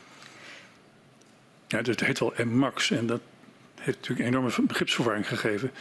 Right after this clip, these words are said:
Er is altijd nog een kans van, ik dacht zestien procent, dat er een hogere magnitude zou optreden. Nou, dat is vrij fors. Als we naar de huidige verdeling van magnitudes kijken, zitten die daar niet heel ver vandaan.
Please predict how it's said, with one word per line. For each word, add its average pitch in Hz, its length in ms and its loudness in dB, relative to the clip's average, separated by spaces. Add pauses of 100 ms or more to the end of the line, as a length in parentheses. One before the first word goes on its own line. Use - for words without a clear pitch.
(240)
Er - 80 -2
is 117 80 2
altijd 131 220 2
nog 107 80 0
een 113 100 2
kans 113 300 -2
van, 120 200 2
ik 123 120 0
dacht - 180 -2
zestien 131 340 0
procent, 120 500 -2
dat 113 160 2
er 131 80 -2
een 113 100 0
hogere 123 300 2
magnitude 110 440 0
zou 110 140 -2
optreden. 107 420 -2 (1400)
Nou, 110 160 0
dat 117 120 0
is - 180 -2
vrij - 300 -2
fors. - 380 0 (920)
Als - 140 0
we - 80 2
naar 113 80 2
de 110 60 2
huidige 117 560 2 (1000)
verdeling 117 480 0
van 143 80 -2
magnitudes 107 480 -2
kijken, 107 340 -6 (380)
zitten 117 260 0
die 123 140 0
daar 120 160 2
niet 123 160 4
heel 135 220 2
ver 113 220 2
vandaan. 110 400 2